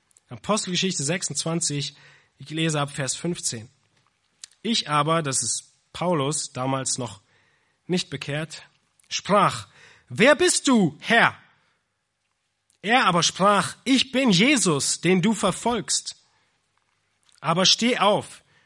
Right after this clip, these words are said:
und stelle dich auf deine Füße. Denn dazu bin ich dir erschienen, um dich zum Diener und Zeugen zu bestimmen für das, was du gesehen hast und für das,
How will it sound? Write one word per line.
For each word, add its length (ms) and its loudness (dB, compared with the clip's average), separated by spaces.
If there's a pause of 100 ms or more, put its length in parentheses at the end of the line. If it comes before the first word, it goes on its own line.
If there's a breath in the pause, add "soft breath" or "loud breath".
(120)
und 160 -2
stelle 360 0
dich 200 0
auf 120 0
deine 240 2
Füße. 460 -4 (760)
Denn 180 -2
dazu 520 2
bin 140 4
ich 140 2
dir 160 2
erschienen, 540 2 (260 loud breath)
um 160 -2
dich 260 2
zum 240 2
Diener 500 2 (240 soft breath)
und 220 0
Zeugen 400 2
zu 120 0
bestimmen 600 0 (120)
für 200 -4
das, 440 -2 (160 soft breath)
was 180 -2
du 120 -2
gesehen 500 0
hast 360 -10 (460)
und 140 -4
für 140 -2
das, 400 0